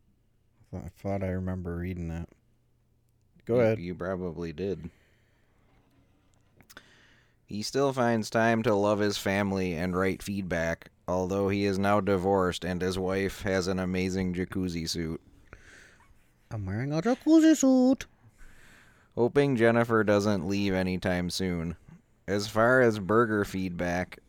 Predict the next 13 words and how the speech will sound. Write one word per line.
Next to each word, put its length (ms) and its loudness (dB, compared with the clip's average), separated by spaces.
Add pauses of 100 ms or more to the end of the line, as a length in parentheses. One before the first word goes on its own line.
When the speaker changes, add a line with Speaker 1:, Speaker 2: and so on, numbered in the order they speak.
(120)
Speaker 2:
I 140 2
consider 500 2
myself 480 2
an 140 0
expert 520 0
on 220 -2
burgers. 640 -4 (400)
I 80 -4
have 240 -2
studied 500 0
Forsyth 800 -2
P. 220 -6
Jones, 640 -4